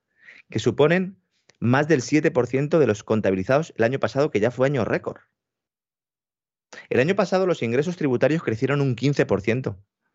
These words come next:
Y este año crecen un siete por ciento. Un siete por ciento más. Hay desaceleración, pero todavía estamos en cifras récords. ¿Y por qué se produce esta desaceleración?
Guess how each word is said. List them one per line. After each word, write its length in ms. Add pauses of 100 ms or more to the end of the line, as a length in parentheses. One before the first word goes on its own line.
(1500)
Y 80
este 200
año 160
crecen 240
un 120
siete 280
por 140
ciento. 360
Un 960
siete 180
por 120
ciento 240
más. 300 (120)
Hay 120
desaceleración, 840 (440)
pero 160
todavía 480
estamos 260
en 100
cifras 340
récords. 440 (400)
¿Y 100
por 140
qué 80
se 120
produce 320
esta 160
desaceleración? 720